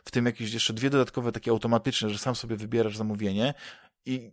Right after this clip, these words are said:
jakiś odbiór kolejek, bileciki, wiesz, jak na poczcie, po prostu w pewnym momencie, no, y, wiesz, kanapki będą się robić same, same będą się podawać, tylko płacisz, wiesz, kartą, jak zbliżeniową, nie wiem, Apple Payem. I wiesz, no, i gdzie ci ludzie mają pracować, nie?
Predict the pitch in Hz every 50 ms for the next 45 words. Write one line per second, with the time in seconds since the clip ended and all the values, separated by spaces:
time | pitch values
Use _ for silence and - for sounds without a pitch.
0 | _ - - 120 - - - - 160 143 139 147 135 - - 113 117 135 143 135
1 | 123 143 139 135 131 - - 107 - - 147 117 110 123 135 135 127 - 113 -
2 | - - 123 123 - _ _ _ _ _ _ _ _ - - 123 113 - 135 123
3 | - - 139 - - - - - - - 135 135 147 151 139 131 123 123 - 143
4 | 139 143 139 139 131 135 143 139 139 - _ _ _ _ _ - 117 - 113 110
5 | 101 92 - - _ _ _ _ _ _ - - 117 110 - - - - 135 135
6 | 143 - 139 127 127 123 113 - 127 113 104 101 - - 90 90 92 104 123 127
7 | - - - - - 139 143 147 135 135 123 - 127 - - 107 95 92 110 -
8 | - - 139 - - - 113 85 - - - - - _ - - 92 82 - -
9 | - 120 113 113 - 143 143 123 107 101 101 104 107 117 120 - 127 120 104 92
10 | 95 104 117 104 92 92 - _ - - - - - - 101 107 - - - -
11 | 98 101 104 117 131 151 165 _ _ _ _ _ _ _ - - _ _ _ _
12 | _ _ _ _ _ _ _ - 123 123 - - - - 127 123 104 95 107 101
13 | - - 113 104 107 113 - - 127 123 120 123 110 110 107 107 123 - - -
14 | - - 160 127 95 - - - - - -